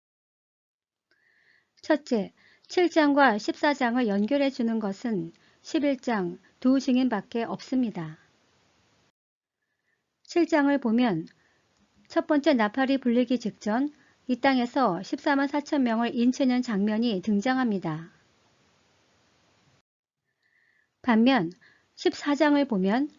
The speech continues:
하늘의 심판 법정 앞에 서 있는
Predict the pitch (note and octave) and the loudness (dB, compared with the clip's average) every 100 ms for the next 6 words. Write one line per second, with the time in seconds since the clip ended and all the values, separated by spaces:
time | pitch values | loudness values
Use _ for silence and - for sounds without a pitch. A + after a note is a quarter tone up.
0 | _ _ _ - C#4+ D4 D#4+ - D#4 - | _ _ _ 2 4 4 2 2 0 2
1 | D#4 C#4 G#3 - C4+ G#3+ - C4+ C4 C4 | 0 0 -2 -2 0 0 0 -4 -2 -2
2 | A3 A3 G#3 D#3+ | 0 0 0 -2